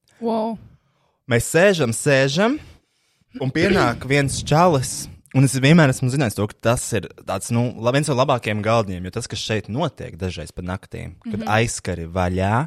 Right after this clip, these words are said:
Speaker 1: Mhm.
Speaker 2: un ka var redzēt, ā, ko es šeit daru. Ļoti bieži es staigāju šeit dažādos, zini, amplua.
Speaker 1: Mhm.
Speaker 2: O, un es vienmēr zinu, ka cilvēki skatās, bet lai skatās, lai izbauda bezmaksas šovu.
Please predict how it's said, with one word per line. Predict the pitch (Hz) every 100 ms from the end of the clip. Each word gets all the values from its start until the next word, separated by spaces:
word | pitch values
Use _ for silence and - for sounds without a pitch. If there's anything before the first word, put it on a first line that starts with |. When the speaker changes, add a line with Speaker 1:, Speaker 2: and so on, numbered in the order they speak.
| -
Speaker 1:
Mhm. | 214 196 196 208 _ _
Speaker 2:
un | - -
ka | 107
var | 95 95
redzēt, | 104 113 104 90 80 - -
ā, | 90 85 80 80 - _ _ _ _ _ _ _ _ -
ko | 123 113
es | 95 85
šeit | - 85 87
daru. | 104 98 - - _ _ _
Ļoti | 117 160 135
bieži | 139 131
es | 131 - -
staigāju | - 117 127 127 87 87
šeit | - 90
dažādos, | 87 98 87 - - - - -
zini, | 107 120 _ _ _
amplua. | 107 113 117 104 95 90 78 - -
Speaker 1:
Mhm. | 240 220 208 226 - - _ _ _ 98
Speaker 2:
O, | 95 92 85 -
un | 113
es |
vienmēr | 165 190 151
zinu, | 156
ka | 156
cilvēki | 104 -
skatās, | 110 - - - -
bet | 113
lai | 117 117
skatās, | 120 - - - - - -
lai | 107
izbauda | 107 92 85
bezmaksas | 95 87 82 - -
šovu. | 101 117